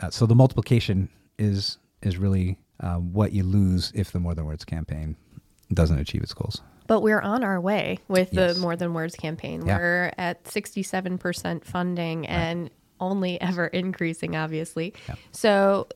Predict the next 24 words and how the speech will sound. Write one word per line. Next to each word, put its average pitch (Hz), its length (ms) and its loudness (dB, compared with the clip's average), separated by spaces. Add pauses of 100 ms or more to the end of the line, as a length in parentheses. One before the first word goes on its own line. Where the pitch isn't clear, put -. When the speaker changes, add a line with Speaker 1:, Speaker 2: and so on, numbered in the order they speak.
(140)
Speaker 2:
thinking 247 380 -2
about, 190 640 0 (360)
uh, 196 140 0
what 226 220 0
does 294 160 -4
this 247 160 -4
mean 196 260 2
for 185 140 -4
our, 175 540 -2 (100)
our 185 180 -2
local 190 360 -4
partners 165 720 -6
and 180 380 -4
for 180 480 -2
the, 185 480 -2
the 190 100 0
ministry 208 520 0
entrepreneurs 170 880 -6
and 175 300 -6 (440)
the 202 140 0
local 202 420 0
programs? 185 760 -2
What 214 160 -4
is, 254 360 -4